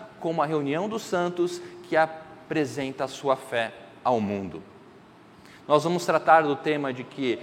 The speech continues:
somos igreja individual, mas, ah, veremos que a igreja visível do Senhor, ela caminha de uma diretriz única, e é esta a assembleia,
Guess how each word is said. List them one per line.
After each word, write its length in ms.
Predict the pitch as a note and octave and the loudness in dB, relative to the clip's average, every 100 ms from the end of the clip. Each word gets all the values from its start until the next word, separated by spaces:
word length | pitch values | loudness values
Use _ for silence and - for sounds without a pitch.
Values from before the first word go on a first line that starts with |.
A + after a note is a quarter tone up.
| - - | -8 -12
somos 460 | - D3+ C#3 A#2+ | 0 2 2 -2
igreja 580 | A#2+ A#2+ B2 A#2+ B2 A2 - - - | -2 2 2 2 2 0 -2 -12 -2
individual, 1160 | F3+ F#3+ D3+ D#3 D#3 D3 B2 A#2+ G#2 F2 - - - | 0 0 0 0 0 6 10 10 8 4 -6 -16 -12
mas, 540 | B2 C3 C#3 C#3 - - | 0 2 2 2 -6 -2
ah, 320 | B2+ B2+ B2 B2 | 4 8 8 6
veremos 500 | C3 C3 C3+ C3 - | 2 0 0 -4 -6
que 140 | C3 | -4
a 40 | |
igreja 760 | A#2+ A#2+ C3+ D3 C3 C#3 A#2+ G2+ - - - - - | -2 2 2 2 2 4 6 6 0 -14 -18 -20 -14
visível 720 | A2+ A2+ B2+ A2+ F#3+ F#3 C#3+ | -8 -4 -4 0 0 2 0
do 100 | C3+ | -2
Senhor, 480 | C3 C3+ A#2+ B2 B2+ B2+ - A2+ | -4 -4 0 2 0 -2 -8 0
ela 200 | A#2 A#2+ | 2 2
caminha 440 | D3 B2 B2 C3 | 0 -2 -2 -4
de 80 | B2+ | -2
uma 180 | A#2+ B2 | -2 -2
diretriz 800 | A#2 A#2+ A#2 A#2+ B2 B2 - - - - - - | -4 -4 -4 -4 -4 -4 -10 -14 -20 -20 -20 -6
única, 540 | F3+ A#3 D#3+ - F#2 - - - - | 0 2 2 0 -4 -4 -12 -20 -2
e 140 | D#3 | 4
é 60 | D#3 | 6
esta 420 | C3 B2+ - A#2+ - | 6 2 -2 -4 2
a 100 | C#3+ | 2
assembleia, 680 | D#3 F3+ D3 A#2+ A#2+ A2+ | 2 -2 0 2 2 2